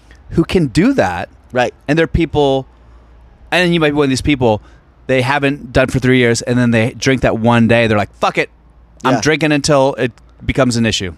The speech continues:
Speaker 2: Oh, it's, yeah, it's very, yeah, it's impulsive. In, in, uh, L A, we have such a, you know, there's such a great recovery program out here.
Speaker 1: Sure.
Speaker 2: In Albany, where I'm from, it's different. It really is. It's much more depressing.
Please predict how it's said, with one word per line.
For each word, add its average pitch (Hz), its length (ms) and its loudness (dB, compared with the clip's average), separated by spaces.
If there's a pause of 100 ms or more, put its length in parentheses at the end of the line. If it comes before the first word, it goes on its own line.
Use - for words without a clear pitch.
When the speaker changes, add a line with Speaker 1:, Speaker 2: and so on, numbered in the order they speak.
Speaker 2:
Oh, 139 140 0
it's, 117 120 -4
yeah, 120 140 0
it's 87 100 -4
very, 104 360 -8
yeah, 98 320 -6
it's 110 140 -12
impulsive. 104 560 -10
In, 131 100 -8
in, 131 180 -10
uh, 120 220 -4 (100)
L 117 220 -2
A, 127 140 -4
we 101 120 -8
have 98 220 -8
such - 200 -18
a, - 60 -18 (640)
you - 80 -14
know, 101 80 -8
there's 92 120 -10
such - 160 -14
a 95 40 -16
great 92 320 -10
recovery 90 500 -10
program 101 420 -10
out 107 160 -12
here. 117 220 -12
Speaker 1:
Sure. 101 460 -6
Speaker 2:
In 117 80 -8
Albany, 117 340 -4
where 101 100 -8
I'm 95 80 -10
from, 123 200 -8
it's 85 160 -16
different. 80 320 -12
It 85 40 -14
really 98 280 -6
is. 78 160 -10
It's - 180 -16
much 95 260 -10
more 120 140 -6
depressing. 127 460 -8